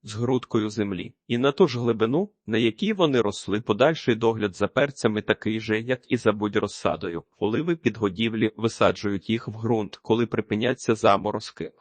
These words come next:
А в теплицю на два-три тижні раніше. Відео, як доглядати за розсадою перців в торф'яних таблетках і землі.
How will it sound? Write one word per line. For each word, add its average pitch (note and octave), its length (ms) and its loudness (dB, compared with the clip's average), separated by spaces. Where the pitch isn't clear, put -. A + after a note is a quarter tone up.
А - 60 -4
в - 60 -4
теплицю F#3 680 0
на A2+ 160 4
два-три E3 440 4
тижні A2+ 460 0
раніше. B2+ 500 2
Відео, A2 380 0
як F3+ 280 4
доглядати B2 640 4
за G#2+ 160 0
розсадою G#2 580 -2
перців - 520 -2
в - 100 -20
торф'яних G#2 540 -2
таблетках G#2+ 760 -2
і A#2 80 -2
землі. F#2+ 460 -6